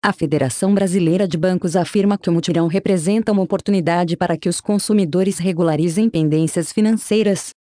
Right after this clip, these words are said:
reorganizem o orçamento e evitem situações de superendividamento. Os clientes podem realizar a renegociação por diferentes canais do Banco do Brasil.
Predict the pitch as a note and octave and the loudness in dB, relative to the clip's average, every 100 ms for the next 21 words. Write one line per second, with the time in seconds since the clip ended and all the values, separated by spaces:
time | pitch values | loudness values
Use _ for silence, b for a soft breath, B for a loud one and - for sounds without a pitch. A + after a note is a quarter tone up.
0 | _ G3 F#3+ F3 F#3 G3+ G3 F3 E3 D#3 | _ 0 0 2 2 2 2 2 2 0
1 | F#3+ E3 D3 F#3 A3+ F3+ G3 E3+ D#3+ F#3 | 0 2 0 2 0 2 0 0 -2 -2
2 | F3+ D#3+ - F#3 F3 F3 - A#3 A3 F#3+ | -2 -2 0 0 0 -2 -2 -2 0 2
3 | F#3+ G3+ F3+ G3 G#3 C#3 G#2 A#2 F#2 _ | 2 0 0 0 2 0 -2 -6 -8 _
4 | _ - A3 - A#3 G#3 A#3 C4 B3+ - | _ -4 -4 -2 0 2 2 0 -2 -2
5 | G#3+ G3 F3 F3+ E3 D3+ E3+ E3+ E3+ F#3 | 0 2 2 2 0 0 0 0 2 0
6 | E3+ E3 - D#3+ - F#3+ F3+ D#3+ E3+ F#3+ | 2 0 0 -4 0 -2 0 -2 -2 -2
7 | E3+ F#3 F#3+ - B3 G3+ E3 E3+ F3+ F3 | 0 2 0 -2 -4 -2 0 0 0 -2
8 | F#3+ F3+ F3 F3+ F3+ G3 F#3 D#3 C#3+ | 0 0 0 0 0 0 0 -2 -2